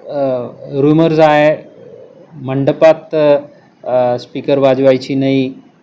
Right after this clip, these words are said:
अ, किंवा डेकोरेशन्स, अ, रात्री चालू ठेवायची नाही, अशा, अशा अजिबात नाही आहे.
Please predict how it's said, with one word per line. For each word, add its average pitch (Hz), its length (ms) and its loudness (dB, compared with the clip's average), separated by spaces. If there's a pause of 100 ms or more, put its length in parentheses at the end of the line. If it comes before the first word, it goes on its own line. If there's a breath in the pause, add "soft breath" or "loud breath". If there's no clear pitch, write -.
(120)
अ, 123 160 -6 (120)
किंवा 135 460 -2
डेकोरेशन्स, 139 840 -2
अ, 127 340 0 (180)
रात्री 131 300 -2
चालू 127 380 -4
ठेवायची 127 500 -4
नाही, 127 160 -6
अशा, 123 280 -4 (100)
अशा 135 300 -6
अजिबात 120 440 -4
नाही 151 320 -2
आहे. 160 120 -10